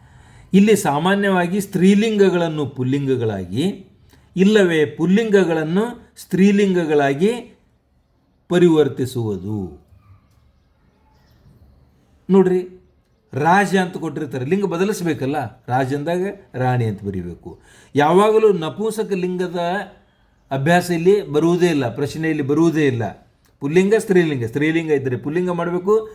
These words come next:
ಪುಲ್ಲಿಂಗ ಇದ್ರೆ ಸ್ತ್ರೀಲಿಂಗ ಮಾಡಿಕೊಳ್ಳಬೇಕು.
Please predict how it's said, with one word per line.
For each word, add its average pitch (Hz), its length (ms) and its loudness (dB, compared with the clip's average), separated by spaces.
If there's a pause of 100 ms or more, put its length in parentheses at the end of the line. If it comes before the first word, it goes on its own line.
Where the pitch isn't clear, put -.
(140)
ಪುಲ್ಲಿಂಗ 160 300 -4
ಇದ್ರೆ 165 300 2 (420)
ಸ್ತ್ರೀಲಿಂಗ 139 500 -4 (420)
ಮಾಡಿಕೊಳ್ಳಬೇಕು. 113 920 -4